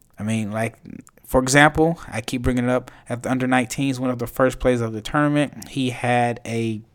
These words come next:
poster dunk on someone in transition. Now, when he's in transition, when he's in the open floor, and he has a runway, he can make plays above the rim. He's fluid.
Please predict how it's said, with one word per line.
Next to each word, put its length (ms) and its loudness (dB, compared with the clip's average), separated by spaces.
poster 440 2
dunk 320 -2
on 120 -2
someone 340 -2
in 80 -6
transition. 680 -10
Now, 160 -6
when 140 -2
he's 200 -2
in 120 2
transition, 580 2
when 140 -2
he's 160 -4
in 100 -2
the 120 -4
open 320 -6
floor, 500 6
and 120 -4
he 80 0
has 180 -2
a 60 0
runway, 640 6
he 180 -10
can 180 -6
make 180 -4
plays 300 -2
above 300 -8
the 80 -8
rim. 300 -12
He's 180 -6
fluid. 560 6